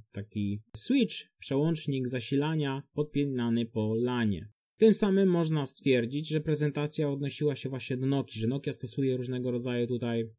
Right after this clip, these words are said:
zabiegi, żeby zarządzać dużymi zespołami. Prezentacja była po angielsku, obejmowała takie obszary jak wyjaśnienie działania Waterfall, Agile, Scrum. Tak samo,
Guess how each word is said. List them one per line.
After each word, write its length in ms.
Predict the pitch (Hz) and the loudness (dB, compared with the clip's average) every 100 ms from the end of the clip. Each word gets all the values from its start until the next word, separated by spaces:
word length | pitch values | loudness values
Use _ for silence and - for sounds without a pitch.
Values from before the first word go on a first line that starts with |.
| - | -8
zabiegi, 760 | 120 120 113 123 151 277 311 - 135 | -4 -2 4 6 6 4 2 -2 -6
żeby 260 | 131 135 | -4 -2
zarządzać 580 | 123 127 139 135 143 120 | -2 0 0 0 -2 -2
dużymi 500 | 120 117 131 156 147 | -2 0 2 2 2
zespołami. 800 | 127 120 - 127 147 139 98 - _ - | 0 -4 -2 0 2 2 0 -4 _ 0
Prezentacja 520 | 214 220 226 220 185 | 4 4 4 4 2
była 200 | 156 131 | 2 0
po 140 | 117 | 0
angielsku, 680 | 113 117 185 208 - 175 175 160 - | 0 2 2 2 2 2 2 0 -6
obejmowała 680 | 151 151 165 160 165 160 147 | 0 2 4 4 2 2 2
takie 240 | 147 - | 0 -2
obszary 560 | 127 - 123 120 117 - _ | -4 -2 -2 0 -2 -4 _
jak 240 | 120 107 107 | -6 -6 0
wyjaśnienie 460 | 135 123 139 127 | 0 0 0 0
działania 380 | 120 123 113 107 | 2 2 2 2
Waterfall, 720 | 120 196 202 160 160 151 151 143 131 | 2 4 2 2 4 6 6 2 -10
Agile, 580 | 135 139 139 135 131 120 | -4 0 2 2 2 0
Scrum. 540 | - - 156 196 220 220 _ _ _ | -4 -2 0 4 4 2 _ _ _
Tak 180 | - 156 | -4 -4
samo, 600 | - 175 170 156 147 139 | 0 2 4 4 2 0